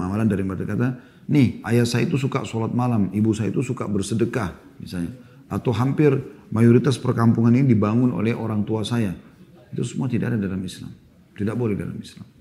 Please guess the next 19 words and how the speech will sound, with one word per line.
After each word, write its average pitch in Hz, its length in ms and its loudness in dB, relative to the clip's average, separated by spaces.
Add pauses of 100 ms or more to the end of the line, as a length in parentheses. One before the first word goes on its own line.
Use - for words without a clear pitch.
(920)
Ya. - 160 -8 (160)
Harusnya 107 640 0
tentunya 113 480 4 (1120)
dia 123 240 6
beramal 131 400 4
buat 120 160 4
dirinya 131 280 2
sendiri. 117 440 -2 (560)
Orang 104 320 0
tuanya 127 240 4
beramal, 113 400 4
dia 117 160 4
buat, 98 160 2
buat 110 320 0
orang 117 240 2
tuanya, 139 240 2
bukan 107 240 2
buat 101 160 4
dia. 123 240 2